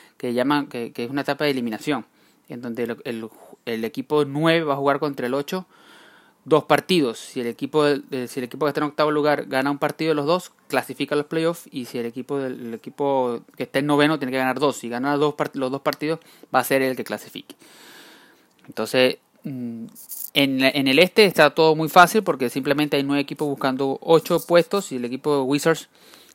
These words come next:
está realmente un poco lejos. Vamos a ver qué tal, qué tal le va. No, no empe-, no han empezado bien, ya perdieron el primero. Acuérdense que solo si-, solo, solo tienen siete partidos para poder regresar. Pero en el oeste sí es más complicado, porque en el oeste básica, básicamente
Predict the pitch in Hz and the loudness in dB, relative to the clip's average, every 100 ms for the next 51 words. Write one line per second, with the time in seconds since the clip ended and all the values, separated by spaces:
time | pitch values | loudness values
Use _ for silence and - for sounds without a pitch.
0 | - - 131 131 139 139 139 135 139 147 | -16 -2 2 4 4 2 0 -2 2 6
1 | 151 131 151 - 120 131 131 131 123 135 | 8 6 0 -4 -4 0 4 4 4 4
2 | 135 131 127 - 120 127 127 160 143 123 | 6 6 2 -2 0 2 4 4 4 -2
3 | 131 123 123 123 131 120 127 131 127 127 | -4 -4 -2 -4 -4 -6 -4 0 2 2
4 | 151 151 113 127 127 131 139 135 127 131 | 2 0 -4 0 2 2 2 0 0 2
5 | 143 160 - - - - - 127 127 139 | 2 0 -10 -20 -20 -20 -2 0 2 0
6 | 123 127 127 143 - - 135 131 - 135 | 0 0 0 -2 -4 -2 -2 -2 -4 -4
7 | 135 139 139 - 143 139 143 135 - 135 | -2 0 0 0 2 4 4 2 0 0
8 | 151 - 123 113 117 120 123 123 127 143 | -2 0 0 0 0 0 0 -2 2 0
9 | 147 _ _ _ _ _ _ _ _ _ | 0 _ _ _ _ _ _ _ _ _
10 | _ _ _ _ _ _ _ _ _ _ | _ _ _ _ _ _ _ _ _ _
11 | - 147 147 147 156 175 185 180 165 170 | 6 10 10 10 8 6 4 6 6 4
12 | 175 160 151 147 208 127 123 120 131 131 | 2 0 2 6 6 6 4 2 2 4
13 | 139 - 151 143 196 202 233 202 147 147 | 4 2 0 6 6 6 0 2 4 4
14 | 160 175 131 147 185 220 | 4 2 2 2 2 0